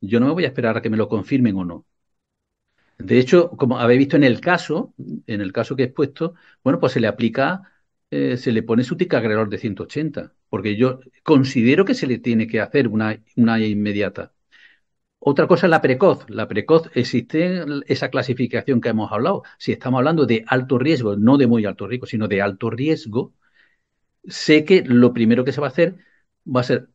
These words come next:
un, o una ingresado, o, eh, de eso, de gra-, de, de, eh, estamos hablando de una evidencia de grado uno, o precoz, eh, una evidencia de grado dos A, es decir, inferior a la que he dicho antes, se le va a hacer una antes de veinticuatro horas.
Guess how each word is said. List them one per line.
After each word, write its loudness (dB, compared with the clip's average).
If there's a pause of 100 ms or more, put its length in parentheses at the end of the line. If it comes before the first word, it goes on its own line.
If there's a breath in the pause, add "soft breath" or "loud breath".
(340)
un, 0
o 4
una 4
ingresado, 2 (2000)
o, 6
eh, -6
de -4
eso, -4
de -4
gra-, 4
de, 0
de, -2 (180)
eh, -2
estamos -6
hablando 4
de 2
una 2
evidencia 0
de -4
grado 0
uno, 0
o 4 (120)
precoz, 2 (500)
eh, -8
una -2
evidencia 2
de -2
grado 0
dos -8
A, -2
es -4
decir, -6
inferior 0
a -2
la -10
que -8
he -6
dicho -8
antes, -6 (320 soft breath)
se -2
le 2
va 2
a 4
hacer 2
una 4
antes 2
de 4
veinticuatro -2
horas. -14